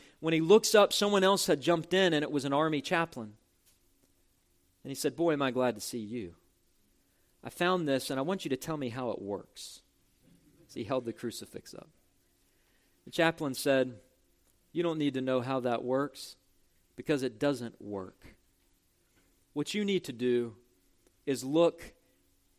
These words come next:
by faith alone, in Christ alone. Trust in him as the one that can rescue not only from earthly fears,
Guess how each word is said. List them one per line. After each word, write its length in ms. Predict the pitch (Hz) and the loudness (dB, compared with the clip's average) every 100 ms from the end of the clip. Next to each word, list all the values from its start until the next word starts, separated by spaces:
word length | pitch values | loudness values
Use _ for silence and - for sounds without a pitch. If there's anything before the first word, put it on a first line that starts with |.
| _ | _
by 140 | 147 139 | -2 -2
faith 380 | - 165 170 | 0 0 0
alone, 500 | 139 117 110 107 104 101 _ _ _ _ _ - | -4 -4 -4 -4 -10 -16 _ _ _ _ _ -6
in 140 | 135 | -6
Christ 460 | 120 - 147 143 - | -6 -4 -4 -4 -8
alone. 360 | 101 95 92 101 _ _ _ _ _ _ _ _ - | -12 -12 -14 -18 _ _ _ _ _ _ _ _ -8
Trust 400 | - 220 - 185 | 2 2 2 -4
in 120 | 151 | -4
him 480 | - 165 120 98 - _ _ _ _ _ - | -4 -4 -4 -8 -18 _ _ _ _ _ -4
as 180 | 151 135 | -2 0
the 100 | 143 | 0
one 240 | 139 151 | 0 0
that 140 | 143 135 | -2 -4
can 140 | 135 | -6
rescue 420 | 127 156 - 165 | 0 0 -2 -6
not 200 | 156 175 | -4 -2
only 200 | 185 180 | -2 -4
from 240 | 175 170 156 | -6 -6 -8
earthly 380 | - 156 - 156 | -4 -4 -4 -6
fears, 680 | 139 - 127 123 120 - - | -6 -6 -4 -4 -6 -14 -20